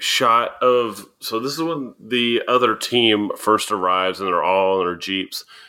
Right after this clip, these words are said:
And there's, there's a shot behind, I think it's Timbo's Jeep. Like, I can't remember if he's occupying it or not.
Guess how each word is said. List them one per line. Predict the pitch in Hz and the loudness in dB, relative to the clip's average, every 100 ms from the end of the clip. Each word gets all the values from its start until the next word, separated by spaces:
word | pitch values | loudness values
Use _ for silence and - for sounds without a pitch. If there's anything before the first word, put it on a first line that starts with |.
| _ | _
And | 107 113 | 0 2
there's, | 101 101 | 2 0
there's | 110 | 0
a | 104 | 0
shot | - - 143 135 110 - - - | 0 -2 0 2 0 -2 -8 -4
behind, | 95 98 98 98 95 87 - | -2 2 2 2 0 -4 -8
I | 87 - - - | -8 -8 -20 -4
think | 160 127 131 | -2 0 0
it's | - - | -2 -2
Timbo's | - 131 113 90 85 - | 0 2 4 2 2 -4
Jeep. | - - - | -8 -6 0
Like, | 92 - | 0 0
I | |
can't | - 175 | 0 0
remember | 135 120 | 2 2
if | 101 | 0
he's | 110 98 - | -2 -4 -2
occupying | 82 85 - 80 78 76 | 0 0 -2 -2 -2 0
it | |
or | 76 67 | -4 -4
not. | 71 69 | -6 -6